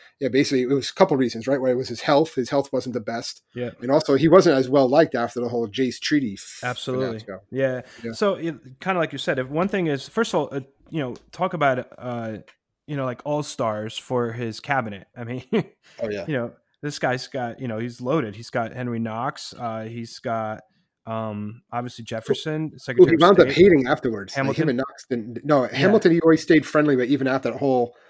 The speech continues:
Speaker 1: affair, which we can do stuff on
Speaker 2: Yeah.
Speaker 1: Hamilton. Uh, but
Speaker 2: What is the
Speaker 1: Knox,
Speaker 2: thing?
Speaker 1: he wound, he, he wound up having a falling out with Knox.
Speaker 2: Yep. And Jefferson quit on him. I mean, Jefferson literally
Speaker 1: Yeah.
Speaker 2: quit this, <laughs> you know,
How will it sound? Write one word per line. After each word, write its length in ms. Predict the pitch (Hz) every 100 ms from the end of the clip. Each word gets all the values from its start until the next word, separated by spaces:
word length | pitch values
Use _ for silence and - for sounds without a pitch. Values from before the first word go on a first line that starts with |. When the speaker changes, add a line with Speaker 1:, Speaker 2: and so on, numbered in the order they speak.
| _
Speaker 1:
affair, 460 | - 113 - 135 117
which 160 | 117 -
we 80 |
can 100 | 151
do 60 | 135
stuff 240 | 120 127
on 80 | 117
Speaker 2:
Yeah. 60 | 127
Speaker 1:
Hamilton. 400 | 131 113 113 101 101 -
Uh, 160 | 117 110
but 200 | 120 117 -
Speaker 2:
What 120 | 196
is 80 | 170
the 80 |
Speaker 1:
Knox, 180 | 175 151
Speaker 2:
thing? 100 | 160
Speaker 1:
he 60 | 151
wound, 120 | 208
he, 80 | 156 160
he 80 | 160
wound 200 | 175 202
up 80 | 151
having 180 | 160 135
a 60 |
falling 320 | - 160 135
out 120 | 139 143
with 120 | 120
Knox. 400 | 110 101 - - _ -
Speaker 2:
Yep. 320 | 123 139 -
And 240 | 165 160 135
Jefferson 400 | 185 233 - 135
quit 200 | - -
on 120 | 151
him. 200 | 110 104 117
I 60 |
mean, 160 | 139 123
Jefferson 420 | 165 180 - 135
literally 280 | 131 156 135
Speaker 1:
Yeah. 80 | 107 _
Speaker 2:
quit 280 | 170 143 -
this, 260 | 117 -
<laughs> 40 | -
you 60 | 143
know, 160 | 185